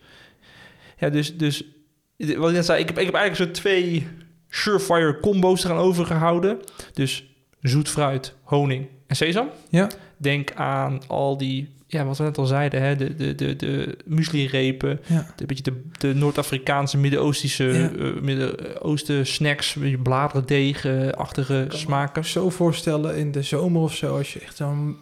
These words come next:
Speaker 2: mierzoete, eh, galia meloen of zo,
Speaker 1: Ja.
Speaker 2: met een klein beetje honing en dan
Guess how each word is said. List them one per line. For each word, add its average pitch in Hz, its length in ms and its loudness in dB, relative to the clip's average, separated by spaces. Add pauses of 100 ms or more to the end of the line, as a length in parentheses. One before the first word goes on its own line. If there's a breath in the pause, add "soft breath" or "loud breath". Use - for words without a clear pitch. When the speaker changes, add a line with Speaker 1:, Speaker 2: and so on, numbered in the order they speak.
Speaker 2:
mierzoete, 160 1200 0
eh, 147 80 -8
galia 170 480 0
meloen 165 320 4
of 170 140 -2
zo, 170 440 -2
Speaker 1:
Ja. 143 220 -2
Speaker 2:
met 147 80 -6
een 143 60 -10
klein 156 240 -4
beetje 151 220 0
honing 170 600 4
en 147 140 -4
dan 147 360 -6